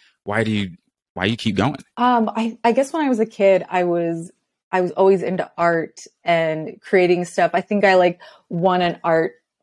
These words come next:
Speaker 2: fair when I was, like, in second grade for some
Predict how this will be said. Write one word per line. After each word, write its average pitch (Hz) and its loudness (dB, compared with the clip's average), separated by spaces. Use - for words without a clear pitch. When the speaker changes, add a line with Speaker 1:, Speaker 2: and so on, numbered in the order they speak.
Speaker 2:
fair 156 4
when 151 -2
I 147 -2
was, 151 -4
like, 147 -2
in 180 -6
second 151 -4
grade 147 2
for 185 0
some 170 -2